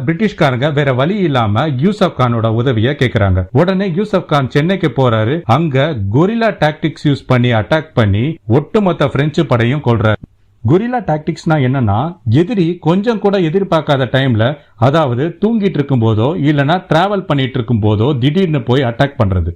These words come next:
இந்த மாதிரி ஒரு டாக்டிக்ஸ் அது வரைக்கும் யாரும் போர்ல செஞ்சதே கிடையாது. இப்படி சென்னையை கைப்பற்றி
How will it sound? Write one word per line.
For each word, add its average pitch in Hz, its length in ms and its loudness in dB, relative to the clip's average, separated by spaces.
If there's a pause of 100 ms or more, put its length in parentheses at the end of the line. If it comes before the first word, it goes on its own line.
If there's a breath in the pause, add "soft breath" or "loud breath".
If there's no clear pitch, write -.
(160)
இந்த 196 320 2
மாதிரி 208 240 -2
ஒரு 156 280 -2
டாக்டிக்ஸ் 147 600 -2
அது 156 280 2
வரைக்கும் 139 540 -2
யாரும் 151 500 0
போர்ல 127 460 0
செஞ்சதே 117 380 0
கிடையாது. 95 480 0 (220)
இப்படி 185 540 0
சென்னையை 202 480 0
கைப்பற்றி 156 800 0